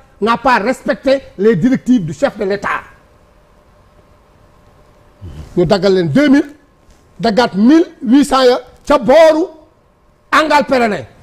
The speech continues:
Maire bi, Ati Gueye, ca jamono yooyu, moom du jël loolu. Ñu nekk ci statu quo. Ñu gis fa beneen terrain boo xam ne deux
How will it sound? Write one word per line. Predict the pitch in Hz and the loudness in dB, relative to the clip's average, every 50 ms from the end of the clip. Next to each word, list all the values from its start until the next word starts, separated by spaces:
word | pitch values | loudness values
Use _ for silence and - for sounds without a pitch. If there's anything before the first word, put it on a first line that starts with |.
| _ - | _ -10
Maire | 143 180 220 247 247 226 | -4 -2 -2 0 0 -2
bi, | 185 175 240 - - - - - - - - | -2 -4 -8 -10 -12 -20 -20 -20 -20 -12 -6
Ati | - 240 - 240 180 | -6 -4 -2 -2 0
Gueye, | 175 202 - | 0 0 0
ca | - 277 | -2 -4
jamono | 254 277 254 233 208 190 | -4 -2 -2 -2 -2 -2
yooyu, | 180 175 180 - - _ _ - | -4 -6 -8 -12 -16 _ _ -12
moom | 165 170 175 165 151 | -10 -8 -6 -6 -6
du | 135 139 113 | -6 -6 -4
jël | 156 151 135 | -4 -4 -4
loolu. | 123 123 107 101 - - - - - _ _ _ _ _ _ _ _ - _ _ _ _ _ _ _ _ _ _ _ _ _ _ _ _ _ _ _ _ _ _ _ _ _ _ _ _ _ _ _ _ _ _ - - - - - - - - - - - - - - - - - - - - | -4 -6 -10 -12 -18 -20 -20 -20 -20 _ _ _ _ _ _ _ _ -20 _ _ _ _ _ _ _ _ _ _ _ _ _ _ _ _ _ _ _ _ _ _ _ _ _ _ _ _ _ _ _ _ _ _ -20 -20 -20 -20 -18 -16 -12 -12 -12 -12 -14 -20 -20 -20 -20 -20 -20 -18 -8 -4
Ñu | 131 | -2
nekk | 131 151 170 - - | -2 -2 -2 -4 -8
ci | - - 151 | -12 -10 -10
statu | 139 - 143 - - | -8 -8 -10 -10 -12
quo. | - - - _ _ _ _ _ _ _ _ _ _ _ _ _ _ _ _ _ _ _ _ _ _ _ _ - - - - - - - - - - - - - - | -18 -20 -20 _ _ _ _ _ _ _ _ _ _ _ _ _ _ _ _ _ _ _ _ _ _ _ _ -20 -20 -20 -20 -20 -20 -20 -20 -20 -20 -18 -6 0 2
Ñu | 202 262 269 | 2 2 4
gis | 285 311 - - | 2 0 2 2
fa | 320 285 | 0 0
beneen | 254 285 320 359 370 349 - | 2 2 0 2 0 -2 0
terrain | 339 339 330 311 311 302 | 0 2 2 2 2 2
boo | 285 277 | 0 -2
xam | - 277 277 | -4 -2 -2
ne | 269 262 | -2 0
deux | 220 339 | 0 0